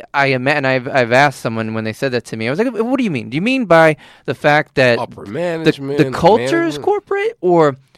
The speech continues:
Speaker 1: our benefits and our issues are corporate?" And he said
Speaker 2: Mm.
Speaker 1: the latter. And I was like, Well, that's fascinating, because I have three patients today, and I'm seeing them in the middle of the afternoon, and they have corporate jobs,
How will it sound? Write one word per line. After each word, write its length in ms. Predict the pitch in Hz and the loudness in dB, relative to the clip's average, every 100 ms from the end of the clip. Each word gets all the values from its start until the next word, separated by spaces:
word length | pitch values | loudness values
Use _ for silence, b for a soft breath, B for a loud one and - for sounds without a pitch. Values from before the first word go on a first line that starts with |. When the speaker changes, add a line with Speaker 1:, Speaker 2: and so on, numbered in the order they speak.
| _ | _
Speaker 1:
our 160 | 156 147 | 0 0
benefits 880 | 120 170 220 269 165 156 - - - | 0 0 2 2 2 0 -2 -16 -4
and 640 | 156 143 139 131 123 - - | -2 0 -2 -6 -10 -12 -2
our 240 | 135 127 - | 0 0 -2
issues 420 | 277 - 147 117 | -6 -2 -4 -2
are 80 | 113 | -4
corporate?" 480 | - - - - _ b b | -6 -12 -12 -20 _ b b
And 140 | 131 | -2
he 60 | 151 | -2
said 160 | - 139 | -2 -4
Speaker 2:
Mm. 40 | |
Speaker 1:
the 80 | 131 | -2
latter. 380 | 113 98 - _ b b b b 165 | -2 -2 -4 _ b b b b -2
And 80 | |
I 40 | 208 | -2
was 100 | 214 | -2
like, 140 | 226 | -4
Well, 160 | 226 262 | 0 2
that's 180 | 294 - | 2 4
fascinating, 520 | 196 180 156 123 113 | 4 4 0 -6 -4
because 360 | 120 147 127 - | -2 -2 -2 -6
I 140 | 190 240 | -8 -2
have 200 | 208 156 | 0 0
three 200 | 190 190 | -2 0
patients 640 | 165 151 - 107 101 - | 0 -2 -2 -8 -12 -10
today, 440 | - 104 101 120 - b b | -4 -4 -4 -8 -16 b b
and 100 | 139 | -2
I'm 100 | 185 | -2
seeing 420 | - 202 185 170 | -2 -2 0 0
them 340 | 156 143 139 135 | 0 -2 -2 -2
in 220 | 190 254 | -2 0
the 60 | 240 | 0
middle 220 | 214 185 | 2 4
of 40 | |
the 60 | 151 | 4
afternoon, 460 | 139 - 113 107 - | 2 -4 -8 -8 -8
and 120 | 170 | -6
they 100 | 285 | -2
have 180 | 269 175 | -2 -2
corporate 320 | - 143 131 | -2 -2 -4
jobs, 420 | - - - _ | -8 -10 -10 _